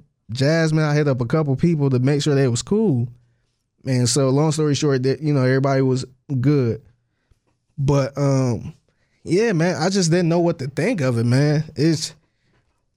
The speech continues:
you never wanna hear about anybody dying at a concert,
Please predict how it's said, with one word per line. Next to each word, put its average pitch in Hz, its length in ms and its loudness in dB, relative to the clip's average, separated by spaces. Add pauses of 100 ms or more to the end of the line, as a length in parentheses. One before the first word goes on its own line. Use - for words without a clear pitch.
(600)
you 208 280 2
never 214 300 2
wanna 165 280 2
hear 160 200 4
about 147 340 -2
anybody 135 540 2
dying 123 360 0
at 120 120 2
a 117 60 2
concert, 117 640 -2